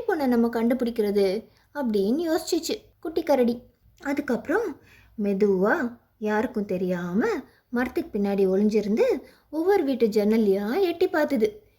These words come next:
எங்கேயாச்சும் அந்த குட்டி பொண்ணு இருக்கான்னு. அதுக்கப்புறம் முதல்ல ஒரு வீட்டுக்குள்ள போய் பார்த்துச்சு. அங்க குட்டி கரடி தேடி வந்த குட்டி பொண்ணு இல்ல. சரின்னு பொறுமையா, யாருக்கும் தெரியாம நடந்து போய்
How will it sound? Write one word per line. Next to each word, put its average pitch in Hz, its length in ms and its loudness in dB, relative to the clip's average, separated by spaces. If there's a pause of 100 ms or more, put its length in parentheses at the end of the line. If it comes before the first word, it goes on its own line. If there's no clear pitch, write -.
(120)
எங்கேயாச்சும் 285 680 0
அந்த 320 160 -2
குட்டி 320 240 -4
பொண்ணு 240 240 2
இருக்கான்னு. 208 580 0 (240)
அதுக்கப்புறம் 277 920 -4 (240)
முதல்ல 302 360 2
ஒரு 302 200 2
வீட்டுக்குள்ள 240 400 2
போய் 233 180 4
பார்த்துச்சு. 233 480 -2 (280)
அங்க 254 460 0
குட்டி 349 240 -2
கரடி 302 320 0
தேடி 269 280 2
வந்த 220 260 0
குட்டி - 240 -4
பொண்ணு 294 220 -4
இல்ல. 285 320 -2 (520)
சரின்னு 294 680 2 (300)
பொறுமையா, 220 640 2
யாருக்கும் 233 520 0
தெரியாம 247 420 2
நடந்து 262 400 2
போய் 453 300 0